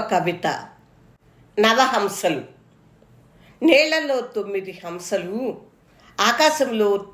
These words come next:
తెలి మబ్బుల్లా ప్రతి ఉదయం పచార్లు చేస్తాయి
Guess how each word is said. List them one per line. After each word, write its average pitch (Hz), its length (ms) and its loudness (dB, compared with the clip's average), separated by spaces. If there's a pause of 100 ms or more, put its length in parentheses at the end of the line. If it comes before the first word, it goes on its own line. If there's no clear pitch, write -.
(140)
తెలి 208 280 -2
మబ్బుల్లా 170 680 -2 (840)
ప్రతి 196 280 0
ఉదయం 185 480 2 (180)
పచార్లు 190 600 0
చేస్తాయి 165 640 -4